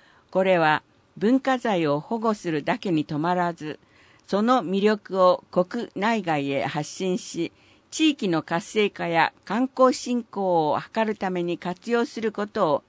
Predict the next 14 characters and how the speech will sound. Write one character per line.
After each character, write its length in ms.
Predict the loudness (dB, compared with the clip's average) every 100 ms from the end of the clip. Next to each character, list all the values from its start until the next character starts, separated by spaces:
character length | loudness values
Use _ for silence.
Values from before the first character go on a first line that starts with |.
| _
目 80 | -4
指 200 | -2 -4
し 60 |
て 200 | -4 -6 -4
い 80 | -4
ま 160 | -6
す。 340 | -10 -20 -20 -20 _ _ _ -20 _
言 200 | 0 2
う 40 | 2
ま 140 | 0
で 140 | 0 0
も 100 | 0
な 160 | -2
く、 260 | -6 -10